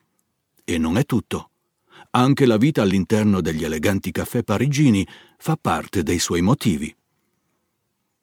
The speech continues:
Nel dipinto Bar Olimpia, l'artista ci regala un'esperienza sensoriale.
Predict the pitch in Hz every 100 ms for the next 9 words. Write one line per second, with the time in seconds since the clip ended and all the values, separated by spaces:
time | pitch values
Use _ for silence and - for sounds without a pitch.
0 | _ - 113 110 110 110 - 170 170 120
1 | 92 - 78 92 110 107 82 87 87 123
2 | 127 - - _ _ - 120 131 190 190
3 | - 170 - 127 135 165 160 120 107 -
4 | 123 113 87 85 104 95 117 - 151 147
5 | 95 - -